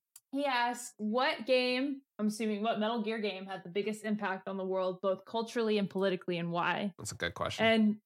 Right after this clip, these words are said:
Speaker 1: I thought that was an interesting conversation because, like, when I think of that question, like, for the second one, I immediately think of, like, Metal Gear Solid two because,
Speaker 2: Yeah, I
Speaker 1: you
Speaker 2: think
Speaker 1: know.
Speaker 2: that's gonna be all our answers pretty much. I, I mean, that's, that's my answer for sure too.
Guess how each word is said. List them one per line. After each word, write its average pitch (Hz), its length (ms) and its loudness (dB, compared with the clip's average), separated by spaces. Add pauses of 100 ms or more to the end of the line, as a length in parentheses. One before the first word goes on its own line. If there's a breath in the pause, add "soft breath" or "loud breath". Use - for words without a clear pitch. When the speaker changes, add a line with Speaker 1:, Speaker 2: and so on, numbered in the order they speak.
(140)
Speaker 1:
I - 180 -4
thought 311 220 6
that 277 100 4
was 226 140 2
an 220 100 4
interesting 214 400 0
conversation 202 960 0
because, 190 580 2 (140)
like, 185 280 0
when 202 160 4
I 202 200 4 (160)
think 208 160 4
of 202 60 4
that 202 240 2 (200)
question, 226 400 2
like, 180 240 0
for 196 80 0
the 180 100 0
second 190 280 0
one, 202 140 4
I 190 40 4
immediately 185 420 2
think 180 200 -2
of, 170 140 -2
like, 160 180 -2 (480)
Metal 170 240 0
Gear 170 160 -4
Solid 170 300 -4
two 170 280 -4
because, 175 440 -2 (120)
Speaker 2:
Yeah, 92 300 2
I 92 60 2
Speaker 1:
you - 60 4
Speaker 2:
think 85 120 2
Speaker 1:
know. 90 80 -2
Speaker 2:
that's - 320 -10 (160)
gonna 101 140 2
be 95 100 2
all 95 160 6
our 92 100 4
answers 92 460 -2
pretty 98 140 0
much. 95 440 -2
I, 110 200 6
I - 20 2
mean, 123 140 6
that's, 131 220 6
that's 113 240 4
my 95 180 6
answer 90 360 -2 (100)
for 101 80 -6
sure 98 220 -4
too. 107 280 -4